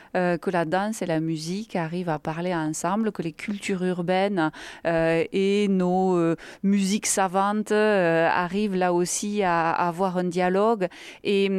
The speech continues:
et qu'on sorte, euh, de peut-être quelques hiérarchies qui avaient été historiquement, euh, un peu dévolues, mais bon, c'est, c'est normal aussi, hein, qu'il y ait, euh,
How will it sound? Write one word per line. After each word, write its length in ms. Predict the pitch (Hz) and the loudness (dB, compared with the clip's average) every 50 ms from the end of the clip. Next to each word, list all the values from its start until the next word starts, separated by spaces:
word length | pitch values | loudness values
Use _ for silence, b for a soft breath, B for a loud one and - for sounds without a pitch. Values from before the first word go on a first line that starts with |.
| 190 185 - - | -2 -2 -2 -2
et 140 | - 202 | -4 -4
qu'on 240 | 196 - 202 208 214 | -2 0 0 0 0
sorte, 400 | 202 - 285 277 277 - - - 175 160 160 B B B B B B - | 0 0 -2 -2 -2 -4 -4 -2 0 0 0 B B B B B B 0
euh, 480 | 175 175 175 170 175 170 170 165 165 156 | 2 2 4 4 4 4 2 2 0 -2
de 380 | 156 - - 170 160 156 185 | -4 -8 -8 -8 -6 -4 -4
peut-être 420 | 165 - 190 - - 190 190 - 196 | -4 -2 -2 -2 0 -2 -2 -4 -4
quelques 300 | - 190 180 - 202 180 | -4 -4 -2 -2 -2 -2
hiérarchies 800 | 165 185 180 180 185 180 - - - - - 190 208 226 247 262 | 0 -2 -2 -2 -4 -6 -6 -6 -6 -4 -2 -2 -2 -2 -2 -2
qui 80 | - 208 | -2 -2
avaient 200 | 180 165 170 175 | 0 0 0 -2
été 200 | - - 185 180 | -2 -4 -4 -4
historiquement, 960 | 175 170 - - - 190 165 190 175 - - 190 170 175 175 180 190 190 190 196 | -4 -6 -4 -2 -2 -2 -2 -2 -2 -2 -4 -2 0 0 2 2 2 2 2 0
euh, 640 | 190 185 175 170 165 160 160 165 165 - - - | 2 2 2 2 4 4 2 2 2 2 2 2
un 120 | 185 226 220 | 2 0 0
peu 180 | - 233 208 | 0 0 0
dévolues, 800 | 196 180 196 196 208 190 196 202 196 202 208 208 214 220 214 202 | 0 0 0 0 2 2 0 0 2 2 2 2 2 2 2 2
mais 200 | 196 175 170 165 | 2 2 2 2
bon, 280 | 147 156 151 160 165 165 | 0 0 0 2 2 0
c'est, 220 | 160 - 135 127 | -2 -4 -6 -8
c'est 180 | - - - 143 | -6 -6 -4 -2
normal 400 | 135 143 139 147 156 165 170 170 | 0 0 0 0 0 0 0 0
aussi, 400 | 170 165 - - - 220 208 208 | -2 -4 -4 -4 -4 -2 0 0
hein, 140 | 190 180 170 | 0 -2 -4
qu'il 200 | - - 170 156 | -6 -8 -4 -2
y 240 | 165 170 180 180 | 0 2 2 2
ait, 80 | 175 160 | 2 2
euh, 120 | 147 147 | 2 0